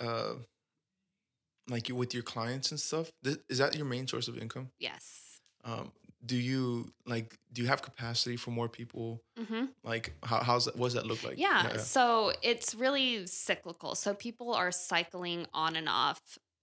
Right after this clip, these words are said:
Speaker 2: all the time.
Speaker 1: Yeah, 'cause it's not
Speaker 2: Um,
Speaker 1: like maybe you do, like, a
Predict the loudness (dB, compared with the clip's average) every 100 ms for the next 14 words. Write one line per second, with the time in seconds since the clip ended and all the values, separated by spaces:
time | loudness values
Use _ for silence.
0 | _ -4 -4 -4 -10 -10 -10 -10 -8 -6
1 | -6 -2 2 6 6 4 0 -2 -2 -2
2 | -2 -6 -6 -10 _ -6 -6 -8